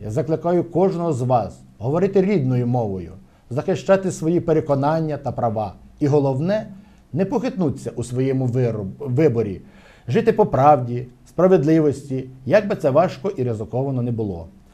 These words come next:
Разом ми сила, разом ми зможемо робити багато для нашої України.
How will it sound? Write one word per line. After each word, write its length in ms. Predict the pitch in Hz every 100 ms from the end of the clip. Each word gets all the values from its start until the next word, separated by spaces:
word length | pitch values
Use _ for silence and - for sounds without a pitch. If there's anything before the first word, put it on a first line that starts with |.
| _ _
Разом 580 | - 131 220 190 220 202
ми 140 | 196
сила, 560 | 190 - 147 131 110 90 - - _
разом 500 | 92 123 196 185 202
ми 140 | 190
зможемо 560 | 170 185 185 175 175 160
робити 360 | 139 139 160 143
багато 500 | 120 110 156 143 139
для 160 | 110
нашої 380 | 104 113 - 117
України. 540 | 113 117 113 104 92